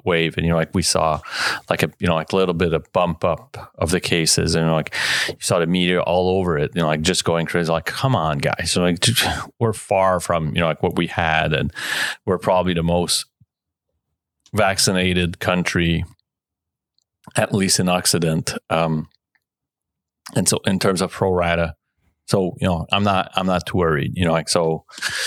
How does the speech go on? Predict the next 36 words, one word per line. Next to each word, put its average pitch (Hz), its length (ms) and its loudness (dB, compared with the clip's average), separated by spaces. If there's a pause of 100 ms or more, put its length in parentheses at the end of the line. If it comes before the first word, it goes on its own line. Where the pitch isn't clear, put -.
(560)
Anywho, 135 480 2 (180)
um, 110 480 2 (600)
<laughs> - 560 -2
let 117 360 0
me 143 180 0
get 113 260 0
back 98 300 -2
to 117 80 0
my 104 200 2
regular 107 500 2
pro-, 113 440 -2
scheduling. 110 760 0
<laughs> 151 1900 0 (800)
Um, 120 400 2 (500)
every 131 240 2
week, 123 300 0
Ben, 107 320 2
you 113 100 -4
know, 107 80 2
like, 104 140 0
I, 101 160 2
I 101 140 2
pretty 117 200 0
much 107 240 0
start 92 260 0
off 90 260 -2
with, 90 200 -2
you 95 60 0
know, 90 60 2
like, 87 240 -2
the 85 340 0
upbringing, 92 600 0
upbringing 95 460 0
of 85 100 0
my 82 160 2
guests, 82 500 0